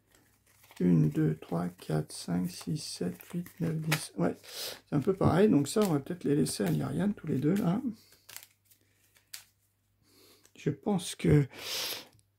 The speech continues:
ouais, je me dis, si Lyriane, elle va peut-être commencer par la mangrove. Hein,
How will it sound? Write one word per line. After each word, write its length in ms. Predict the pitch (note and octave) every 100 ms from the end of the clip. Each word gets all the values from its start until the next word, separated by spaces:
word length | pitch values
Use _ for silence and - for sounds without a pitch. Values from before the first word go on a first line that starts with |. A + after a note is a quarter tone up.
| _
ouais, 140 | E3 F#3 - _
je 160 | D#3+ F3
me 60 | D#3+
dis, 220 | E3 E3+
si 240 | - D#3+
Lyriane, 420 | D#3 D#3 D#3+ F3+
elle 80 | E3+
va 100 | D#3
peut-être 280 | D3+ E3+ -
commencer 360 | - D#2+ - E3+
par 140 | -
la 120 | D#3
mangrove. 540 | D#3 D3+ - D#3 F3 B3+ - - _ _ _ _ _ _ _ _ _ _ _ _ _
Hein, 180 | F3